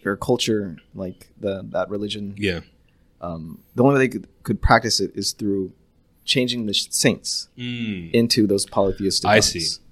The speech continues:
Speaker 2: Interesting. So very
Speaker 1: Yeah.
Speaker 2: similar to having the Romans, yeah.
Speaker 1: Yeah, so they had to, to kinda do this translation, and that's why there's all these weird s-,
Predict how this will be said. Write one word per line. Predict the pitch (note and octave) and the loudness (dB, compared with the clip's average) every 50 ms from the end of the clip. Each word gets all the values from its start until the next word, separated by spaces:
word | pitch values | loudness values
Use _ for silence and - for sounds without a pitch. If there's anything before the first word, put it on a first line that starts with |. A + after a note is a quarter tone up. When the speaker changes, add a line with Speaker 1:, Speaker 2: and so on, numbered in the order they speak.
| - - | -6 -4
Speaker 2:
Interesting. | C#3+ C3 - A2 F#2+ - F#2 E2 | -2 -2 -2 -4 -6 -6 -6 -6
So | - A2+ | -2 2
very | G#2+ B2+ B2+ A2+ | 6 8 8 8
Speaker 1:
Yeah. | G2 | 8
Speaker 2:
similar | - B2+ A2+ G2+ G2 | 6 4 2 2 2
to | |
having | G#2+ G2+ F#2 | 2 2 0
the | F2+ F2 | -2 -4
Romans, | F2 E2+ D#2+ D#2 D2 - | -4 -4 -4 -6 -8 -6
yeah. | E2+ D#2 D2+ - _ _ - | -6 -6 -8 -10 _ _ -4
Speaker 1:
Yeah, | - G#2+ | 0 0
so | G2 - | 2 4
they | A2+ B2 | 4 4
had | A#2+ - C#3 B2+ B2 A#2+ | 4 4 4 2 2 2
to, | - A#2 A2 G#2+ G#2 - - _ _ _ _ _ | 0 0 0 0 -2 -6 -10 _ _ _ _ _
to | - A#2 G2+ | -8 -4 0
kinda | - - A#2 G#2 G2+ | 2 2 2 2 2
do | G2 A2 | 0 0
this | G#2 G2 - | 0 0 0
translation, | - - A2 G2+ - - G#2 F#2+ - - F#2 G2+ | 0 0 -2 -2 0 0 2 2 2 2 0 -2
and | G#2 G#2+ G#2+ G#2+ | -4 -2 0 0
that's | G#2+ G#2+ - | 0 0 0
why | - - - | -2 -2 -2
there's | G2+ G2 G2 | -2 -2 -2
all | G#2 G2+ | -2 -2
these | G2+ G2 F#2+ - | 0 0 -2 -2
weird | F2 G#2 G#2 F#2+ F#2+ F2+ | -2 -2 -2 -2 0 0
s-, | - - - - - - - | 0 0 2 2 0 0 -2